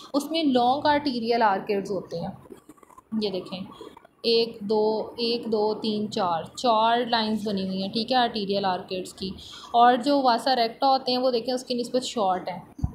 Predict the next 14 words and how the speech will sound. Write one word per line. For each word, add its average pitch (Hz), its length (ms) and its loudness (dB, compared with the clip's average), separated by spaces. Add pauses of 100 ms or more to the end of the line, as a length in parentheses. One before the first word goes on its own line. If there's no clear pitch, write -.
(680)
duodenum 190 420 -2
की 196 80 -6
निस्बत, 185 360 -10 (320)
ठीक 285 200 0
हो 359 100 2
गया। 285 220 2 (360)
और 247 60 2
ये 247 120 2
जाके 220 260 0
helium 208 260 -2
को 202 120 -6
supply 180 380 -6
करते 165 300 -10
हैं। 175 220 -10